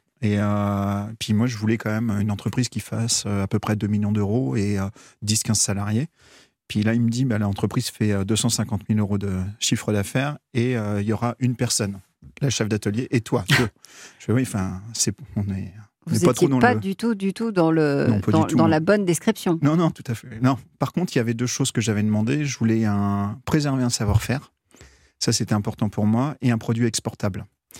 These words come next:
Speaker 1: Et, euh, et donc, en fait, il me dit, mais on a déjà ces deux-là. Et puis, il me dit, je te vois bien dedans. T'as un profil de développeur et ça pourrait marcher.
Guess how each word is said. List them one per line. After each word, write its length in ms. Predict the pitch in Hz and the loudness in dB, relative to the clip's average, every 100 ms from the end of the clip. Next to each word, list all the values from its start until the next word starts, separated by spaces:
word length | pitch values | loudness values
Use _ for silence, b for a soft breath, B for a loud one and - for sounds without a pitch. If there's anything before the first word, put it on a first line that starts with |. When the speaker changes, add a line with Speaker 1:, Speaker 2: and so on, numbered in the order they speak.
| b b b b - | b b b b -2
Speaker 1:
Et, 240 | 117 113 107 | 0 2 2
euh, 720 | 104 104 101 101 92 92 85 _ - | 0 0 -2 -2 -4 -6 -10 _ -2
et 120 | 113 | 0
donc, 240 | 127 147 | 0 0
en 80 | 104 | -2
fait, 240 | - 143 - | -2 -4 0
il 60 | |
me 60 | 110 | 2
dit, 100 | 135 | 2
mais 180 | 117 110 | 2 2
on 140 | 110 | 2
a 40 | |
déjà 240 | 107 120 127 | 0 0 0
ces 140 | - | -2
deux-là. 320 | 113 113 101 104 117 110 107 - _ - | -2 -2 -4 -8 -18 -16 -16 -20 _ -6
Et 100 | 131 | -2
puis, 120 | 104 - | -2 2
il 80 | 113 | 2
me 60 | |
dit, 120 | 110 | 2
je 60 | 151 | 0
te 80 | 120 | 0
vois 160 | 104 | 0
bien 160 | 104 104 | 0 0
dedans. 280 | 107 110 151 _ _ 143 131 | 2 0 -2 _ _ -20 -6
T'as 80 | 113 | -2
un 60 | 104 | 0
profil 320 | 117 104 113 | -2 -4 0
de 100 | 110 | 0
développeur 640 | 104 101 104 117 123 131 | 0 0 0 0 0 -2
et 100 | 104 | -2
ça 160 | 95 107 | -2 -4
pourrait 240 | 104 110 | -2 0
marcher. 320 | 113 104 - | 0 -2 -8